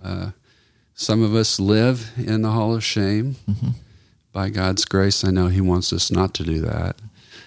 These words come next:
Speaker 1: Uh, some of us make visits frequently. I guess my goal in life now is, uh,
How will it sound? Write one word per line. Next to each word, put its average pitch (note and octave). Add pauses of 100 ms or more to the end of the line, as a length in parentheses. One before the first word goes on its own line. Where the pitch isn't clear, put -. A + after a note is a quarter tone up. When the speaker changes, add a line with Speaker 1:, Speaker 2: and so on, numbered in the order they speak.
(360)
Speaker 1:
Uh, -
some G#2+
of G2
us G2
make G2
visits G2
frequently. G2 (840)
I F#2
guess G2+
my G2
goal F#2+
in F2+
life E2+
now E2+
is, E2+
uh, E2